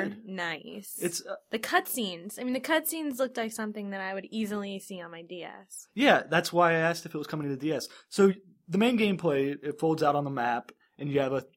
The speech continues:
Speaker 1: overhead isometric view where
Speaker 2: Right.
Speaker 1: you see the little, uh, like, the level I was doing was,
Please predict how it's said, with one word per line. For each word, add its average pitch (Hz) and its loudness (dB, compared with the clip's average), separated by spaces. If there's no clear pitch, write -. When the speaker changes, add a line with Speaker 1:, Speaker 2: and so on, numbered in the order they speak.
Speaker 1:
overhead 160 4
isometric 135 -4
view 113 -4
where 127 0
Speaker 2:
Right. 143 -4
Speaker 1:
you 175 -2
see 175 0
the 156 0
little, 147 0
uh, 131 -2
like, 147 -4
the 170 8
level 196 6
I 185 8
was 175 2
doing 156 0
was, 131 -2